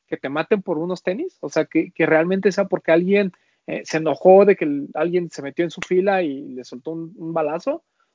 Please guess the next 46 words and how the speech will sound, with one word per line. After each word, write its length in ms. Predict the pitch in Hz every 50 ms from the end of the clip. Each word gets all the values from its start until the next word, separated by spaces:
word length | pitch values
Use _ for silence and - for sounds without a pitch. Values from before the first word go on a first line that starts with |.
| _ -
o 120 | 156 156
que 120 | - 220 185
alguien 320 | 185 190 185 214 214 208
intente 360 | 185 156 - 185 180 170 220
golpear 400 | 185 160 143 - - 175 175 180
a 60 | 180
alguien 240 | 185 196 190 185 180
que 100 | - 147
trae 200 | - - 160 165
seguridad 560 | - 214 196 160 147 143 143 143 160 185 196 -
y 80 | 196
que 180 | - 160 135 127
realmente 440 | 127 131 147 170 175 180 180 165 170
el 80 | 156
de 80 | 139 131
seguridad 480 | - 139 135 139 139 143 156 165 185 - _ _ _ _
y 60 | 170 -
se 100 | - 151
armen 260 | 156 160 175 170 147
así, 540 | 127 - - 147 156 156 156 156 147 143 _ _ _ _ _ _ _ -
eh, 140 | - - - - -
una 200 | 139 151 175 170
balacera. 580 | 147 131 127 123 - 156 147 175 226 285 - _ _ _ _ _ _ _ _ _
O 80 | - 170
sea, 180 | - 147 147 - _
sí 160 | - - 220
es 80 | 269 277
un 120 | 330 294
riesgo 280 | 196 202 202 214 233 214
latente. 540 | 151 127 - - 180 214 226 - 143 117 _ _ _ _ _ _ _ _ _ _
Yo 140 | - 170 190
lo 60 | 208
único 220 | 220 240 233 208 156
que 80 | -
puedo 180 | - - 180 180
decir 240 | 170 - - 185 185
es 120 | 180 -
que 100 | - 208
las 180 | 190 156 127 -
tiendas 260 | - 165 170 175 160
no 120 | 185 175
tienen 180 | 160 190 185 175
necesidad 320 | 160 - - 139 139 143
de 60 | 147 143
hacerlo 280 | - - - 143 131
ya. 280 | 123 143 175 277 339